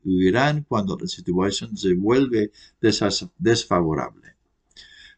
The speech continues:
Poner a las personas que hablan honestamente cerca de mí. Las personas crecen gradualmente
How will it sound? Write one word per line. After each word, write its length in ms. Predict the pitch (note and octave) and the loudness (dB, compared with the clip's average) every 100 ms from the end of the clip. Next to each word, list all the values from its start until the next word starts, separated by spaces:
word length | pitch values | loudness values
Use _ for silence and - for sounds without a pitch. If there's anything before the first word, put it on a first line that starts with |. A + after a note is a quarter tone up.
| _ - | _ -4
Poner 300 | C3+ D#3 G#3 | 0 4 4
a 60 | |
las 120 | G3+ D#3 | 4 4
personas 520 | C3 B2+ C3+ C3 - | 2 2 0 -2 -2
que 460 | - A2+ G2+ F#2+ - | 4 6 6 4 2
hablan 440 | A#2+ C3+ A#2+ G#2+ | 0 2 0 0
honestamente 720 | G2+ F#2+ G#2+ G2+ B2 D3 - - | 0 -2 -4 -2 0 0 -2 -4
cerca 380 | - D#2 - D2 | -2 -6 -6 -14
de 160 | C2 | -16
mí. 300 | B1+ C2 G#1+ _ _ _ _ _ _ _ _ _ _ _ _ _ | -18 -20 -20 _ _ _ _ _ _ _ _ _ _ _ _ _
Las 260 | F2+ F#2 - | -4 -4 -2
personas 680 | G2 F2+ C3+ C3 B2+ A#2 - | -2 0 0 0 -2 -4 0
crecen 640 | A#2+ B2 C3 - A#2+ A2+ | 6 6 6 2 -2 -2
gradualmente 1040 | G#2 F#2 F2 F2+ F#2+ B2 B2 - F#2 F2+ | -2 0 2 2 2 0 -2 -4 -4 -4